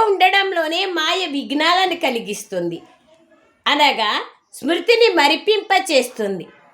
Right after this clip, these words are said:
బాబా, మేము మీ స్మృతిలో ఉండడంలోనే మాయ తుఫాన్లు ఎన్నో వస్తూ ఉంటాయి అని కూడా చెప్తారు పిల్లలు.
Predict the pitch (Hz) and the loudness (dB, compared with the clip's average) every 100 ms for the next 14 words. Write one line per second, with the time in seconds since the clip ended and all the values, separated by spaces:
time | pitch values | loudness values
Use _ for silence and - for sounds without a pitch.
0 | _ _ _ 160 196 220 190 208 302 523 | _ _ _ -4 2 2 2 0 0 -2
1 | - _ - 339 427 453 415 370 392 403 | -8 _ 2 4 4 4 2 0 -2 -4
2 | 311 294 370 415 427 415 381 392 392 392 | -6 -4 2 4 4 4 4 4 2 4
3 | 370 392 427 381 294 302 359 392 403 - | 2 2 0 0 2 2 0 -2 -4 0
4 | 359 359 349 277 285 320 381 370 359 - | 4 4 4 0 2 2 2 2 0 -4
5 | 359 359 339 - 320 320 311 302 - 330 | -8 -6 -4 0 0 2 2 2 0 0
6 | 415 302 - - 233 226 214 208 180 | 2 0 -2 0 0 -2 -4 -2 -2